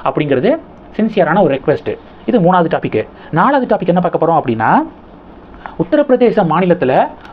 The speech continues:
ஒரு கொடூரமான இன்சிடென்ட் நடந்திருக்கு. ஷாஜகான்பூர் அப்படிங்கிற ஒரு பகுதியில எட்டு வயது பையன் என்ன சொல்லியிருக்கான் அப்படின்னா, இந்த ஆபரேஷன் சிந்தூரை,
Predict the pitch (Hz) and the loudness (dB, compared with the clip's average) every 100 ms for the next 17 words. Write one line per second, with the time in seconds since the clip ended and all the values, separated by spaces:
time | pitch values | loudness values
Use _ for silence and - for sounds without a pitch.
0 | - - 165 151 135 113 113 - 208 302 | -14 -2 0 4 2 0 -6 -4 0 2
1 | 277 247 226 190 190 196 160 170 147 131 | 4 2 0 0 -2 0 0 2 2 2
2 | 104 - - - - - - - 208 262 | -2 -4 -20 -20 -20 -20 -10 -2 0 2
3 | 247 254 202 220 214 170 170 165 233 185 | 2 2 2 2 4 2 2 2 2 2
4 | 151 160 202 180 131 170 190 - - - | 2 0 2 2 2 2 0 -4 -20 -14
5 | - 180 214 - 294 208 226 214 123 110 | -2 0 0 0 2 4 2 2 -2 -4
6 | - - - - - - 175 214 190 202 | -16 -20 -20 -20 -20 -6 -2 0 0 0
7 | 190 165 175 165 139 127 165 269 175 160 | 2 2 2 0 0 -2 -2 -2 -2 0
8 | 175 - 208 202 175 190 220 185 170 | 0 0 0 -2 -2 0 2 2 0